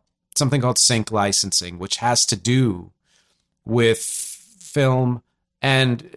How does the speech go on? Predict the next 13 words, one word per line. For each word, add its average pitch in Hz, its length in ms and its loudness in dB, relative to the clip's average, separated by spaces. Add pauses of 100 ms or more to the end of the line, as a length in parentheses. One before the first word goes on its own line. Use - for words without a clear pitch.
these 143 300 0
days, 120 260 0
especially 110 540 0
television 95 600 -4
and 190 340 -4
commercials 92 640 -8
and 101 100 -10
a 90 60 -10
whole 131 120 -4
bunch 110 240 -4
of 87 80 -12
other 87 180 -12
things. 85 500 -12